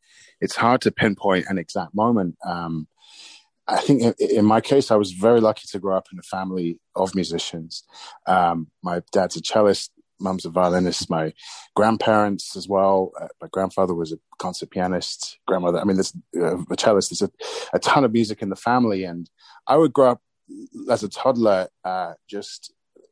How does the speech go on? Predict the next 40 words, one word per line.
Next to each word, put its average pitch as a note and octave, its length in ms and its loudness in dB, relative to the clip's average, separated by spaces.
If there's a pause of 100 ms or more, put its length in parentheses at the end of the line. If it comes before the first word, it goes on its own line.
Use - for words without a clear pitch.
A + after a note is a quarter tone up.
(220)
the, G2+ 260 -2
the, F2+ 120 -8 (240)
the G2+ 140 0
practice - 840 -2
and F#2 240 -2
the, - 380 -2
and F2+ 260 0
the, F2+ 240 4 (640)
the - 100 0
play B2+ 320 4
of G#2 120 2
music, G#2 420 -2 (560)
you A2+ 100 -2
know, G2+ 80 -2
the F#2+ 60 0
playing B2 360 4
of G2+ 100 4
music, G2 380 -2
whether G2 260 0
it's - 340 -6 (140)
practicing G#2 340 -2
at F#2 80 -4
home G#2 200 0
with F#2+ 100 2
my F2+ 120 -4
parents G2+ 540 -4
or F2+ 180 -4 (220)
going F#2+ 240 0
to - 100 -16
their F2 160 0
rehearsals, F#2+ 640 -2 (140)
or F#2+ 280 2 (420)
things C3 220 2
like A2 320 0
my F#2 200 -6
dad, F#2+ 340 -4 (320)
uh, F2 300 -4 (200)
he A#2 120 -8
had A2 120 4
a, F#2 100 2